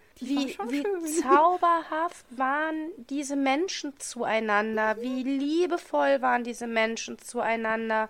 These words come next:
Speaker 2: mit welcher Achtung.
Speaker 1: Mhm.
Speaker 2: Jede Folge war sweet. Alles war so wie mit Puderzucker überstäubt,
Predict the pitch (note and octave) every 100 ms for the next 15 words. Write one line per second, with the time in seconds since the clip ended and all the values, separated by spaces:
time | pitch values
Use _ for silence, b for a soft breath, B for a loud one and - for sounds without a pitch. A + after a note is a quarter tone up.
0 | - C4 C#4 C4 C4 C4+ - - C#4+ -
1 | - B3+ A#3+ A#3 - - G3 A3+ G#4 -
2 | D4+ E4+ F4+ E4 C#4+ C4 B3+ C4 - -
3 | - D#4 F#4 - - _ - C4+ F4+ -
4 | D#4 C#4+ C4 C#4+ C#4+ - - _ - D#4
5 | E4+ D#4+ - D4+ - C4+ C4 B3+ C4 B3+
6 | - A#3+ A#3+